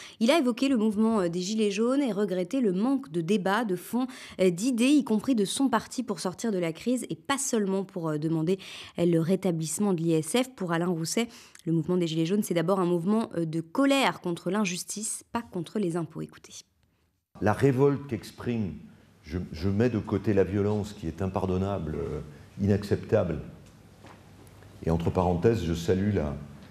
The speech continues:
Speaker 2: je salue le, le, la résilience des forces de l'ordre, hein, dans ce domaine-là. Mais, euh,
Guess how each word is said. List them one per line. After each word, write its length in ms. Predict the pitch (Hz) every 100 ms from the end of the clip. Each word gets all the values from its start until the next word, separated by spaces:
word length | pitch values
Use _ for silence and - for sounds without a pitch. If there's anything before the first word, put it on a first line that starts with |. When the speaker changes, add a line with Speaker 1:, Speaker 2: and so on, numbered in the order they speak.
| - - -
Speaker 2:
je 220 | 71 87
salue 440 | 85 98 90 107
le, 260 | 90 80 78
le, 260 | 78 73 73 - 71 71 - - - - - - -
la 100 | 73
résilience 560 | 92 87 95 95 104 90
des 80 |
forces 260 | 82 - 76
de 100 | 80
l'ordre, 300 | 76 65 -
hein, 80 | 76
dans 100 | 69
ce 120 | 69 76
domaine-là. 280 | 69 65 67 - -
Mais, 220 | 90 - - - - - -
euh, 40 | -